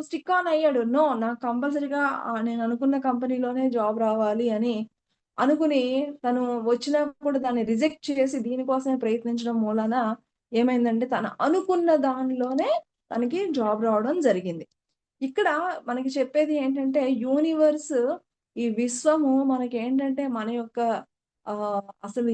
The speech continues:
ఏంటి మనం ఎలా ఉన్నాము అని మనకి అనేక రకాలుగా పరీక్షలు కూడా పెడుతూ ఉంటుంది. మనం ఇలాంటి పరీక్షలన్నీ కూడా మనము,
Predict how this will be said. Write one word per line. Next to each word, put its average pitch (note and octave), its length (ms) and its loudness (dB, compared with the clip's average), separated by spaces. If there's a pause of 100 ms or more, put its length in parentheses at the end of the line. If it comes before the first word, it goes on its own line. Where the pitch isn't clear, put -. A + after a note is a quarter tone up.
(120)
ఏంటి C4 280 2
మనం A#3 240 -2
ఎలా A3+ 320 0
ఉన్నాము C4 420 2
అని A#3+ 240 -4
మనకి A3+ 300 -6
అనేక B3 380 -2
రకాలుగా A#3+ 540 -2
పరీక్షలు A#3 460 -4
కూడా A#3 200 2
పెడుతూ A3 380 -2
ఉంటుంది. G#3+ 440 -2 (580)
మనం B3+ 180 2
ఇలాంటి B3+ 400 2
పరీక్షలన్నీ C4 640 0
కూడా B3 260 0
మనము, A#3+ 340 -2